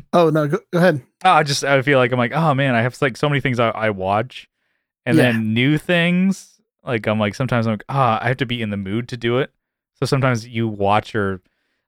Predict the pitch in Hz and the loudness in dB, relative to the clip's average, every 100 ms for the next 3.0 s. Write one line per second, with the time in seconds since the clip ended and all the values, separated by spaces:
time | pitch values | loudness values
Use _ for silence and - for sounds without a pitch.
0 | - 101 95 87 85 87 _ _ 117 107 | -6 -4 -4 -6 -10 -18 _ _ -6 -2
1 | 104 107 98 104 - 107 92 _ _ _ | -2 -2 0 -2 -2 -4 -4 _ _ _
2 | - 107 110 117 - 117 113 131 - | -2 2 2 0 0 0 0 -2 -6